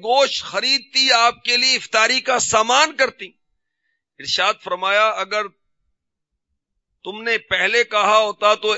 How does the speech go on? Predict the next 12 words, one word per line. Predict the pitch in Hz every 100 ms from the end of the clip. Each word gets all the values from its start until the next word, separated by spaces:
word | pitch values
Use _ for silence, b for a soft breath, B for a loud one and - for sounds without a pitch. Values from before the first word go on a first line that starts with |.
| 196
ایک | 220 180
درہم | 190 185 196
کا | 185 180
گوشت | 160 160 147
منگا | 139 143 165
لیتی۔ | 190 165 - _ _ _ _ _
یہ | 143
سیرت | 180 180 196
مصطفیٰ | 185 165 - 165 185
میں | 196
صفحہ | - 156 165
نمبر | 170 175